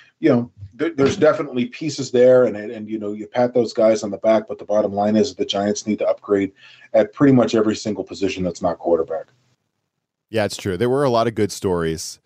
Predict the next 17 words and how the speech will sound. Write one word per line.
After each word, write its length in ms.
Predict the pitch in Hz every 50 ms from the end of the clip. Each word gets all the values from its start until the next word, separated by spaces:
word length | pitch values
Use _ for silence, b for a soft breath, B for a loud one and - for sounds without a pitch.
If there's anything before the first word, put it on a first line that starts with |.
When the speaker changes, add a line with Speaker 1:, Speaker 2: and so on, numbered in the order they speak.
| _ _ _ _ _ _ _ _ _
Speaker 2:
uh, 140 | 95 92 90
but 140 | 90 107
you 80 | 110 113
mentioned 840 | 110 117 120 123 - - 127 120 113 110 107 104 101 95 - - - - _ _ _ _ _ _ _
Joe 220 | - - 113 110
Schoen's 380 | 107 - - 113 104 98 90 -
presser 420 | - - 104 98 95 - 104 98
he, 100 | 95 98
when 180 | - 92 95 87
he 80 | 90
was 100 | 90 87
sitting 320 | - - - 98 95 90 87
down 300 | 80 92 92 92 87 85
next 240 | 90 90 - - -
to 80 | 98
Brian 280 | 82 95 92 90 90 85
Daboll, 580 | 82 85 87 85 90 87 87 87 85 85 -